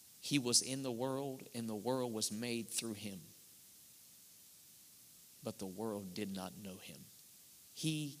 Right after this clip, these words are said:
came unto his own, but his own did not receive him. But to those that would receive him, to them he gave the power to become sons of God.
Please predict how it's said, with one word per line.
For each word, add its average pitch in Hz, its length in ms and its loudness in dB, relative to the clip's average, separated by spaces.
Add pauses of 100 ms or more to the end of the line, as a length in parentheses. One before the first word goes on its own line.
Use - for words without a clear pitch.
came 135 480 0
unto 127 380 0
his 123 260 2 (120)
own, 101 260 -4 (1400)
but 113 160 4
his 104 200 2 (100)
own 107 320 2 (160)
did 104 180 0
not 101 280 -2 (120)
receive 101 420 4 (120)
him. - 80 -18 (1400)
But 120 220 4
to 123 120 6
those 131 640 4
that 113 180 2
would 120 300 2
receive 110 520 8
him, 92 200 -10 (920)
to 113 100 4
them 98 480 0 (580)
he 120 140 -2
gave 110 280 2
the 98 80 -4
power 95 520 -6 (600)
to 110 100 0
become 98 460 -2
sons 92 360 2
of 95 160 -8
God. 92 240 -8